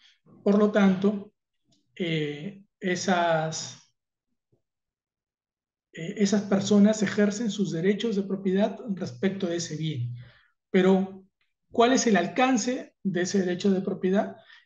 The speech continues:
El alcance es lo que se denomina como cuotas ideales de acciones y derechos de ese bien. Si somos dos los copropietarios y, por ejemplo, en el caso de las sucesiones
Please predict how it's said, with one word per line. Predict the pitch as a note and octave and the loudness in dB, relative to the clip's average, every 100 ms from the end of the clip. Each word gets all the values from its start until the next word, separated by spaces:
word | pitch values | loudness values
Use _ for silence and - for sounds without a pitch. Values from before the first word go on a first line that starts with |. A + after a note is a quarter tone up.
| - | -4
El | F3 | -2
alcance | E3 F3 A3 A#3 A3+ A3+ G3 G3 | -2 2 4 4 0 0 4 4
es | G3 A3+ | 2 -4
lo | F3+ | -10
que | F3+ F3 | -8 -8
se | E3+ | -6
denomina | E3 E3 E3+ G3 G#3 | -6 -6 2 4 4
como | G3+ D#3+ D3 - | 2 -4 -8 -2
cuotas | F#3+ F#3 F#3 F#3+ - | -2 0 -4 -4 -8
ideales | - D#3+ D3 D3 C#3 C3+ A#2+ - - _ _ | -6 -4 -4 -6 -6 -10 -16 -20 -20 _ _
de | C#3 D3+ | -8 -6
acciones | A#2+ - G3 F#3 F3 G3 - - | -6 2 4 4 0 -2 -4 -2
y | G3+ | 0
derechos | E3+ E3+ F3+ F3+ G#3 G3+ - _ _ | 0 2 0 0 -4 -4 -10 _ _
de | F3 D3+ | -10 -8
ese | D3 C#3 | -8 -6
bien. | A#2+ A#2+ - - - - - - _ _ _ | -4 -4 -4 -16 -20 -20 -20 -20 _ _ _
Si | - D#3+ | -6 0
somos | G#3+ A3 A#3+ - - - | 4 6 6 4 -4 -8
dos | E3 G3 G#3+ G#3+ - | 2 6 6 4 -4
los | F3 E3 | -8 -10
copropietarios | - G3 G3 G3 - F#3+ F#3 G3 | -4 0 2 0 2 2 4 2
y, | G3+ | 0
por | E3 | -8
ejemplo, | - F3+ F#3+ | -8 -4 -2
en | E3 | -4
el | D3 | -4
caso | F3+ F3 - F#3 - _ _ _ _ _ | 0 0 0 -8 -10 _ _ _ _ _
de | D#3+ D#3 | -4 -2
las | D3+ D3+ | -2 -4
sucesiones | - D#3 D3+ C3 - F#3+ F3+ F#3 F#3 - | -6 -6 -6 -2 4 4 4 0 -2 -10